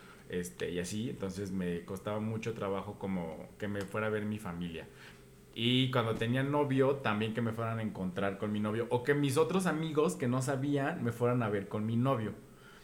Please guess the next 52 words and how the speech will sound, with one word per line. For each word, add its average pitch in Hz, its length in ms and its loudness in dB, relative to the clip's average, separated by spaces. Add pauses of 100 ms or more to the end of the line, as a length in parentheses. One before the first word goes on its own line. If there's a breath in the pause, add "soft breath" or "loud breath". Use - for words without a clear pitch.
(120)
O 117 80 0
sea, 117 200 4
porque 113 260 2
obviamente 123 680 4
no 117 140 4
era 113 160 4
como 107 300 0
que 95 100 2
a 92 80 2
veces 104 600 0 (320)
saliera 107 480 2
con, 92 340 0 (380 loud breath)
con 98 180 2
amigos 110 320 6
de 101 80 4
la 95 60 2
escuela. 107 420 2
O 92 60 -8
sea, 95 80 -2
no 110 80 2
los 120 160 2
conocía 95 260 0
en 95 80 0
la 95 60 0
escuela. 98 420 -2
O 90 160 -2
sí 110 140 -4
lo 110 100 0
conocía 98 320 -4
en 101 60 -6
la 104 60 -4
escuela 107 440 -2
a - 140 -4
uno 107 220 -2
de 120 100 4
ellos, 123 320 0 (400 loud breath)
pero 104 240 4
no 117 100 4
nos 120 140 6
lleva-, 113 240 4
no 131 100 2
nos 151 160 0
hablábamos 120 400 2
tanto. 117 240 0
Entonces, 107 280 -2
que 110 120 0
me 107 160 2
vieran 143 340 6
externos 143 760 2 (520 loud breath)
era 120 220 2
como 117 260 2
de, 95 200 -2